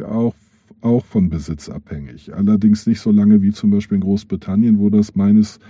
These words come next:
Wissens bis in die achtzehnhundertneunzig, also wahrscheinlich bis kurz oder bis in den Ersten Weltkrieg hinein, ähm,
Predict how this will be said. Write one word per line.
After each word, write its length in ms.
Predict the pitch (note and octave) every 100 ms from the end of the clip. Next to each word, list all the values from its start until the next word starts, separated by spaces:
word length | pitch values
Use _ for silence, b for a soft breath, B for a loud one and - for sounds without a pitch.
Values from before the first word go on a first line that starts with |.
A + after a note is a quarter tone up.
| b b b _
Wissens 460 | G2+ A2+ - A2 -
bis 260 | A2+ G#2+
in 80 | G#2+
die 160 | G#2+ G#2
achtzehnhundertneunzig, 1080 | A2 - - G#2 F#2+ G2+ C3 - - G#2+
also 240 | G2+ G2 - _ -
wahrscheinlich 680 | G#2 - - - D#3 C#3+ - _ _
bis 220 | C3+ - _
kurz 460 | - D3+ G3+ - -
oder 200 | B2+ A2+
bis 260 | C3+ C3+
in 220 | - A#2+ B2
den 180 | A#2+
Ersten 380 | G#2 A2 - A2
Weltkrieg 440 | G#2 A2 _ D#2+ -
hinein, 540 | C2+ C#2 B1+ D#3+ G#3+ b b b b b b -
ähm, 680 | A#2 A2 G#2 G#2 G#2 G2+